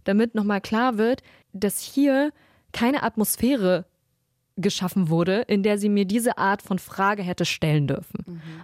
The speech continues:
Speaker 1: Auf jeden Fall, ähm, kamen wir ins Gespräch. Ich mein, ich, äh, hab mich verlobt zu dem Zeitpunkt
Speaker 2: Mhm.
Speaker 1: und ins Gespräch gekommen und meinte sie, "Hey, noch nicht geheiratet" und so und so.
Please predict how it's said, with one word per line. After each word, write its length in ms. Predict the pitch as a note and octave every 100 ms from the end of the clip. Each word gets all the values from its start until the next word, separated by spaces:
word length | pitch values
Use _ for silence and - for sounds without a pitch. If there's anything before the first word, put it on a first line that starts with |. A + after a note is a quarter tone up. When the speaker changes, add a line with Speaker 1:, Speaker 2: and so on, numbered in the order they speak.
| -
Speaker 1:
Auf 140 | G#3
jeden 180 | G#3+ D4
Fall, 340 | - A#3 A3+ A#3 _ - _ -
ähm, 380 | G#3 G3+ G#3
kamen 240 | A3+ G#4 A4
wir 80 | G4
ins 140 | E4+
Gespräch. 520 | E4 - B3 C4 B3+
Ich 160 | - G#3+
mein, 240 | A#3 A3+
ich, 220 | G#3+ -
äh, 340 | - G3+ F#3+ G3 -
hab 100 | G3+
mich 140 | A#3+ -
verlobt 580 | B3+ C#4 C#4+ C#4+ - -
zu 100 | -
dem 140 | B3+ B3+
Zeitpunkt 680 | A#3+ A#3+ - A#3 A3+ A3+
Speaker 2:
Mhm. 60 | F3+
Speaker 1:
und 300 | F3 F3 E3 - A#3+
ins 120 | -
Gespräch 320 | F#4 - G#4
gekommen 440 | - E4 D#4 D4+
und 60 | B3
meinte 200 | G3+ -
sie, 40 | D#4+
"Hey, 360 | F4 F4 F4
noch 80 | A3+
nicht 140 | G#3
geheiratet" 560 | D4 F4+ D#4 D#4 D4 C#4
und 100 | A3
so 60 | C4
und 60 |
so. 280 | E4 E4+ E4